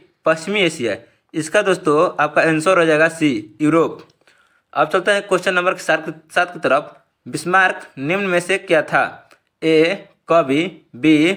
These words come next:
संगीतज्ञ और सी नाटककार, डी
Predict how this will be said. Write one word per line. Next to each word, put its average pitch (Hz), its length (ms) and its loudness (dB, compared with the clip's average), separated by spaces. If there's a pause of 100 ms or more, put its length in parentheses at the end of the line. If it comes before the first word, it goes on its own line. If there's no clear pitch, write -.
(280)
संगीतज्ञ 147 580 -2
और - 960 -2
सी - 320 0 (560)
नाटककार, 151 640 0 (300)
डी 160 360 4